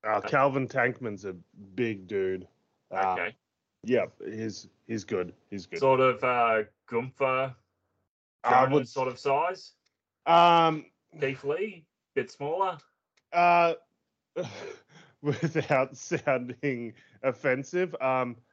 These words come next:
Speaker 1: of the same shade of a Willie Mack and a Keith Lee style.
Speaker 2: Okay, cool.
Speaker 1: Yeah, we get it now.
Speaker 2: Yep.
Speaker 1: Um, yeah,
Speaker 2: Davey
Speaker 1: uh,
Speaker 2: Boy Sm-,
Speaker 1: fantastic, fantastic.
Speaker 2: Davey Boy Smith will take on J R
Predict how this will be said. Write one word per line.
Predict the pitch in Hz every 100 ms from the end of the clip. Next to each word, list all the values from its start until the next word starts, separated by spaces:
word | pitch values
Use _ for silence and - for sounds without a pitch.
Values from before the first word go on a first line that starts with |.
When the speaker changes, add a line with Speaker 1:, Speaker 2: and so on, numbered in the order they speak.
| _ _ _
Speaker 1:
of | 151 143
the | 147
same | 143 185 156 156
shade | 143 - 139 143 151
of | 156 139 127
a | 135 131 131 127
Willie | 123 123 143 139 143
Mack | 135 139 143 143
and | 143 127
a | 127
Keith | 131 147 139 147
Lee | 156 175 175
style. | - - 196 202 226 - _ _ -
Speaker 2:
Okay, | 226 - 110 - _ _ _
cool. | - 101
Speaker 1:
Yeah, | 143 151 113 - _ - -
we | 165
get | 147
it | 170 143
now. | 170 175 127 _ _ _
Speaker 2:
Yep. | - 113 131 -
Speaker 1:
Um, | 147 131 147 - - _ _ _ _ _ -
yeah, | 156 143
Speaker 2:
Davey | 139
Speaker 1:
uh, | 131 127
Speaker 2:
Boy | 139 131
Sm-, | - 139
Speaker 1:
fantastic, | 127 123 107 - 98 - _ _
fantastic. | 113 95 104 131
Speaker 2:
Davey | 139 135 131
Boy | 127 127 120
Smith | - 113 123 -
will | 120
take | - 117 107 113
on | 107 101 _
J | 107 107
R | 98